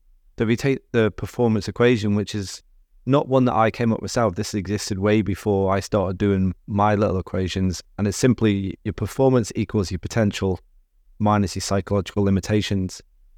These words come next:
And when I start working with athletes, the first few months, what we're doing is we're trying to work out what are those psychological limitations. Because if you can kind of remove them or mitigate them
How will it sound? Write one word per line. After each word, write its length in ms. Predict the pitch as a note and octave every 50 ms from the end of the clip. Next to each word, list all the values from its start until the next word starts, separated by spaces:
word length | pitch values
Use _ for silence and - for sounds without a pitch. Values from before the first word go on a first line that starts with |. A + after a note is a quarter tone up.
| - - -
And 540 | G#2+ G#2 G#2+ G#2+ G#2 G#2 G#2 G#2+ G2 - - - - -
when 180 | A2+ B2 C3+
I 80 | C#3 C#3+
start 280 | B2+ - - C#3 B2 A2
working 320 | C#3 C#3 - - - A2+
with 60 | G#2+
athletes, 640 | G2 F#2 F#2+ - - G#2+ G2+ F#2+ - - - - - -
the 80 | - B2
first 600 | - - B2+ B2 B2 A#2 - - - _ - - _ _ _ _ _ _ _ _ -
few 120 | - A#2+ A#2
months, 420 | A#2 B2 B2+ A#2+ G#2 E2+ - -
what 180 | - A2+ - -
we're 100 | G#2 G#2
doing 340 | F#2 A2+ A2+ A2 G2+ G2 F#2+
is 100 | F2+ F2
we're 60 | G2
trying 220 | - - A#2+ A#2+
to 120 | A2+ G#2+ G2
work 280 | G2+ G#2+ G2+ G2 -
out 200 | A2+ G#2+ G#2 G2 F#2
what 260 | G2+ A2 A#2 B2 -
are 260 | - A2+ A2+ A2+ A2
those 520 | G2+ G2+ G2+ F#2+ F#2+ F#2+ F2+ - - - - _ -
psychological 600 | - - G#2 - - A2 G#2+ G2+ - - - G2+
limitations. 760 | G2+ G2 F#2+ - - A2+ A2+ A2 - - - - - - - - _ _ _ _ _ _ _ _ _ _ _
Because 260 | - A2 - A#2+ A2 G#2
if 120 | B2 G#2
you 100 | B2 A#2+
can 180 | - - B2+ B2
kind 300 | - - D#3 E3+ F3 F3
of 140 | E3+ D#3
remove 480 | D#3+ D3+ C#3+ C#3+ C#3+ C#3+ D3 C#3 B2 A2+
them 340 | - F#2 F2+ F#2+ G2 G2+ -
or 140 | - G2+ G2+
mitigate 540 | G2+ A2 A#2 - - - - A2+ G#2+ G#2 F2+
them 380 | G2 G2 F#2+ G2 F#2 F2+ F2+